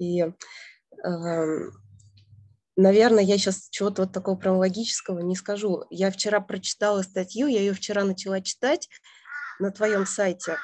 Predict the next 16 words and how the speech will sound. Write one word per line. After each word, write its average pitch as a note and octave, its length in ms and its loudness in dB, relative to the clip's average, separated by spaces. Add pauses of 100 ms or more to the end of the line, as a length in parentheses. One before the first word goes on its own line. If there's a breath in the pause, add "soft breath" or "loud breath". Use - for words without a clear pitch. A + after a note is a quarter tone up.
потому F#3 160 -2
что F#3 160 -8
я F3+ 60 -2
пытаюсь F#3+ 340 0
тут - 180 -14
как-то - 300 -10
еще E3+ 200 -2
осознать, F3 500 -2
как E3+ 220 -8
нам D#3+ 140 -4
все - 200 -4
это, D#3+ 340 -8 (360)
эм, D#3 520 -8 (720)
ну, F3 260 6
вот, - 220 -4 (280)
э, - 100 2